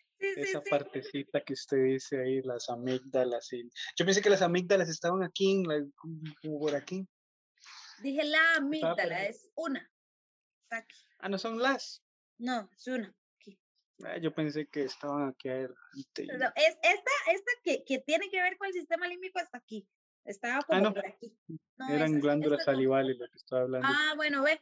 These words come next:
Speaker 1: exacto, exacto.
Speaker 2: <laughs>
Speaker 1: Sí, pues, pues,
Speaker 2: Pero
Speaker 1: estas, ujú.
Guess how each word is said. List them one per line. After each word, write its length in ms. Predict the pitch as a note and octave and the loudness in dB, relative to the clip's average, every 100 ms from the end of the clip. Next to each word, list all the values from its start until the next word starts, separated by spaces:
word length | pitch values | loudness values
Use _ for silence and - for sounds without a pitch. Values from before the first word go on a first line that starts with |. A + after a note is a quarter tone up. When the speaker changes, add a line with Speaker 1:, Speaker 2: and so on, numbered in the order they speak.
| - | -4
Speaker 1:
exacto, 500 | C4 C#4 B3+ - G#3+ | -6 -2 -2 -2 -10
exacto. 400 | G#3+ A3+ A3+ G3 - _ | -8 -6 -8 -12 -16 _
Speaker 2:
<laughs> 1160 | F#3+ _ G3+ - - F#3 E3 - E3+ - E3 - - | -12 _ -4 -4 -6 -8 -6 -6 -8 -6 -8 -6 2
Speaker 1:
Sí, 160 | G#4 - | 2 4
pues, 280 | - E4 D#4+ | 4 4 4
pues, 180 | D4+ C#4+ D#4+ | 0 4 6
Speaker 2:
Pero 340 | F#3+ F#3 F3+ | 8 8 6
Speaker 1:
estas, 180 | - - _ _ | 2 -6 _ _
ujú. 220 | D#4 D#4 | -10 -6